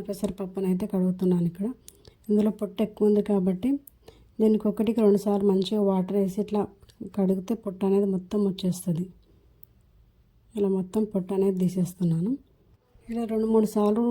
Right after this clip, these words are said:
నీట్గా కడిగే-, కడిగినామంటే ఏమాత్రం పొట్టు లేకుండా మొత్తం పొట్టు అనేది వచ్చేస్తుంది. ఇలా పొట్టు లేకుండా పప్పు అయితే నీట్గా అవుతుంది. తర్వాత అయితే పప్పు అయితే కడిగేసి అయితే పక్కకు పెట్టుకున్నాను. తర్వాత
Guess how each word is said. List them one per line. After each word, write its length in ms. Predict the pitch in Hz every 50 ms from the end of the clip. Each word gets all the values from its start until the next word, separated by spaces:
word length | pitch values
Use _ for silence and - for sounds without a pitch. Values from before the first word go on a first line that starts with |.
| 233 226
నీట్గా 280 | 214 208 214 220 220 208 -
కడిగే-, 360 | 214 196 196 196 196 202 202 208 196 -
కడిగినామంటే 640 | 208 196 202 202 202 196 196 196 190 190 185 254 285 277 - _ - - - - - - - _ - 208
ఏమాత్రం 380 | 208 214 220 220 220 226 233 226 214 -
పొట్టు 240 | 214 214 - 208 208
లేకుండా 300 | 202 196 - 214 214 202 196
మొత్తం 280 | 196 190 - - - 226 214 208
పొట్టు 200 | 208 185 185 - 202 196
అనేది 180 | 202 196 190 185
వచ్చేస్తుంది. 560 | 185 - - 180 156 - - 190 175 185 196 - - - _ _ _ _ - - _ _ _ - _ _ - 220 208 202
ఇలా 140 | 202 196 190 -
పొట్టు 180 | 208 185 190 208 202
లేకుండా 280 | 196 190 196 208 208 208 208
పప్పు 140 | 196 185 185 196 196
అయితే 120 | 185 202 196 190
నీట్గా 300 | 190 190 185 208 196 190 180
అవుతుంది. 320 | 175 180 190 180 185 247 294 - - _ - - - - _ _ _ _ _ -
తర్వాత 280 | 214 202 196 196 196 214 220 214
అయితే 120 | 208 233 208 -
పప్పు 160 | 202 185 - 202
అయితే 140 | 208 196 214 208 208
కడిగేసి 340 | 196 185 190 196 190 185 202
అయితే 120 | 185 208 190 180
పక్కకు 260 | 190 185 190 185 175 170 175
పెట్టుకున్నాను. 520 | 170 - - 202 180 175 175 175 185 240 285 - _ _ _ _ _ _ - - _ _ _ _ _ _ -
తర్వాత 280 | 208 202 202 214 208